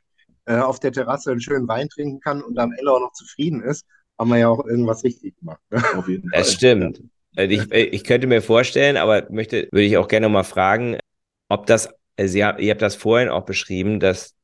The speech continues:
Speaker 3: man sich aufeinander verlassen kann. Wie würdet ihr die Stimmung im Team beschreiben? Also vorhin ja gesagt, warum die Leute sich wohlfühlen, aber was macht bei euch Team aus?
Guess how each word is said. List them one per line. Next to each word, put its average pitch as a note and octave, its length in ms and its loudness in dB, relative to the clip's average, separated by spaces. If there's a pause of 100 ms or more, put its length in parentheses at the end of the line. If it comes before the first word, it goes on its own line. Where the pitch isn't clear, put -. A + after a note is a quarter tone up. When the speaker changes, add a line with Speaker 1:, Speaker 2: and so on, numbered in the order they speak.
Speaker 3:
man F#2+ 200 -2
sich G2+ 160 -2
aufeinander G2 500 0
verlassen F#2+ 540 -2
kann. D2 340 -8 (520)
Wie G2 200 0
würdet A#2+ 240 4
ihr A2+ 120 4
die G#2 120 0
Stimmung A2+ 640 0 (220)
im G2+ 260 -2
Team G#2 600 -2
beschreiben? C#2+ 560 -4
Also E2 240 -2
vorhin A#2+ 300 4
ja A2+ 80 2
gesagt, G#2+ 280 2
warum G2+ 200 2
die G2 80 -2
Leute G2+ 240 4
sich F#2+ 160 -10
wohlfühlen, A#2+ 400 -2
aber G#2 260 2 (400)
was G#2 220 -6
macht A2+ 260 -4
bei - 80 2
euch F#2 300 2
Team A2 320 -6
aus? C#2 400 -6